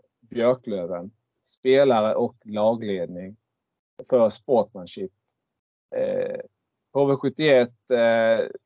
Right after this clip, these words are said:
tog ut målvakten, satsade på kvittering hemma mot Mora och, eh, gjorde också det där fem fem målet. Eh, Björklöven, eh, spelade ända in i kaklet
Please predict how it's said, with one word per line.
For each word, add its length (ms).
tog 220
ut 120
målvakten, 720
satsade 480
på 140
kvittering 680
hemma 420
mot 260
Mora 540
och, 400
eh, 160
gjorde 340
också 280
det 80
där 240
fem 240
fem 160
målet. 380
Eh, 260
Björklöven, 920
eh, 380
spelade 520
ända 220
in 100
i 60
kaklet 540